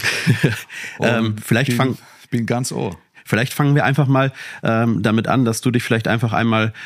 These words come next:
Speaker 1: ähm, so ein bisschen vorstellst, wann du mit dem Jagen angefangen hast und wie es dazu gekommen ist, ähm, ob du vielleicht eine familiäre Vorgeschichte hast und, ähm, ja, wie es, wie es zu dem Ganzen, was mich auch interessiert, zu dem Namen Amon Amon gekommen ist.
Speaker 2: Ja.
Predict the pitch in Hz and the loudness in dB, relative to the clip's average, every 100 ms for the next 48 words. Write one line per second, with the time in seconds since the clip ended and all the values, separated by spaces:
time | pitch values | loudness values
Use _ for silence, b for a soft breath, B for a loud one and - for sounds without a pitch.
0 | B - 101 101 101 98 101 _ _ - | B -2 0 2 2 0 -2 _ _ -4
1 | 104 113 - 104 - 117 - 131 120 - | 0 2 0 0 0 0 2 0 0 -4
2 | 87 98 117 113 95 95 98 120 131 113 | -2 0 2 0 2 2 2 0 0 2
3 | 120 113 127 117 117 113 101 98 104 - | 0 -2 -2 0 0 0 0 2 0 0
4 | 101 - 98 - 113 120 117 113 117 - | -2 0 -2 0 0 2 2 0 0 -2
5 | 101 95 95 98 B B - - 98 104 | 0 0 0 -2 B B -8 -4 -2 0
6 | 98 107 92 101 104 104 101 - 104 113 | 0 0 2 2 2 2 0 0 -2 0
7 | 110 120 - 107 113 - - 98 95 90 | 0 -2 0 -2 0 -2 -2 0 2 0
8 | 90 - 87 87 80 82 - 92 98 104 | 0 -2 0 0 -2 -4 -2 -2 -2 -2
9 | 98 92 - B - 101 - - 101 95 | -2 -2 -8 B 0 0 0 0 0 2
10 | 107 - 104 B B - - 71 101 104 | 0 0 -2 B B -14 -6 -6 -2 0
11 | 131 113 110 104 98 110 95 92 92 123 | 2 2 0 0 0 0 2 2 2 0
12 | 80 85 85 76 82 80 - 71 69 - | 2 0 2 0 0 -2 -2 -2 -2 -4
13 | - 101 95 87 | -8 -10 -10 -12